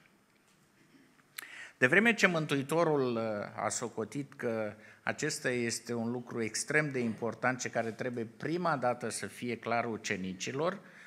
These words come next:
nu mă îndoiesc că și astăzi acesta este un lucru important și care este necesar ucenicilor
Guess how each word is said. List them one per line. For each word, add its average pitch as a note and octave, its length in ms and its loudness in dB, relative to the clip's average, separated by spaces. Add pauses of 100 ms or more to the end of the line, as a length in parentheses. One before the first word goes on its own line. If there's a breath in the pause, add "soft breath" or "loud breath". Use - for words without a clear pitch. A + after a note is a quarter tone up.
(140 loud breath)
nu G3 140 0
mă G3+ 100 4
îndoiesc D3 400 2
că D3+ 80 2
și - 200 0
astăzi C#3+ 640 0 (240 loud breath)
acesta C3+ 440 -2
este C3 260 -2
un B2 140 -2
lucru B2+ 280 -4
important A#2+ 720 0
și - 160 -2
care B2+ 240 0
este C3+ 380 2
necesar B2+ 680 2
ucenicilor A#2+ 920 -2